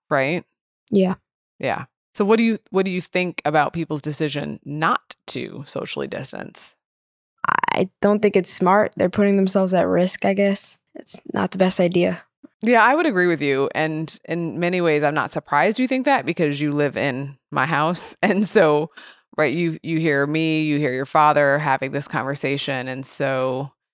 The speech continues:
Speaker 1: do you think you're mostly shaped by what we say, or how did you come to that conclusion?
Speaker 2: Um, because I guess that's what I think from, like, what I've seen. I believe that that's not the smartest thing to do, just
Speaker 1: Mm-hmm.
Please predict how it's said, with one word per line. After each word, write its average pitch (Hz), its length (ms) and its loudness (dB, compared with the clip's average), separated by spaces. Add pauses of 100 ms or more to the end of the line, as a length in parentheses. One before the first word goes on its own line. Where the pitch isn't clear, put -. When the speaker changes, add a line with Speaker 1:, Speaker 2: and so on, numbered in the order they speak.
(240)
Speaker 1:
do 180 100 -6
you 160 120 0
think 156 280 -6
you're 147 280 0
mostly 151 680 0
shaped 147 460 -4
by 139 240 2
what 135 200 0
we 151 160 -2
say, 254 400 4
or 147 360 2
how 147 220 -4
did 143 180 -6
you 147 80 -6
come 139 220 -6
to 139 100 0
that 127 180 2
conclusion? 135 720 -6 (480)
Speaker 2:
Um, 185 380 4
because 185 500 4 (120)
I 180 100 4
guess 190 180 4
that's 190 220 2
what 175 120 2
I 170 180 4
think 196 420 0
from, - 260 -2
like, - 200 -2
what 180 120 4
I've 175 160 2
seen. 202 540 4 (220)
I - 220 -4 (220)
believe 180 380 2
that 175 260 0
that's - 520 -4
not - 300 -2
the - 100 -4
smartest 180 380 0
thing 175 200 2
to 170 60 0
do, 185 360 0 (400)
just 180 160 -2
Speaker 1:
Mm-hmm. 156 40 -6